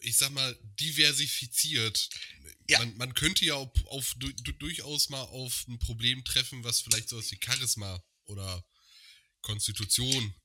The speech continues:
Speaker 1: irgendwie braucht. <laughs>
Speaker 2: Genau.
Speaker 1: Hm.
Speaker 2: Und jetzt, äh, wie in diesen Exit-Games halt üblich,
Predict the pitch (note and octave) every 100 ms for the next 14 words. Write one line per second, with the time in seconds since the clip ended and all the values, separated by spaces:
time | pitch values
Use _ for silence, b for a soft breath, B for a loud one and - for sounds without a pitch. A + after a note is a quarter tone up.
0 | _ _ _ - G#2 F#2+ G2 F2 F#2+ F#2+
1 | - - - - - - - C4+ A2+ F#2
2 | - - _ - B B B - A2+ G2+
3 | C#3 C#3 D3 - - C3 C3 C#3 C3+ E3
4 | E3+ D3+ E3 D#3+ E3+ E3+ E3+ - C3+ B2+
5 | C3 - G#2+ A2 - C#4+ - A#3 A#3+ -
6 | -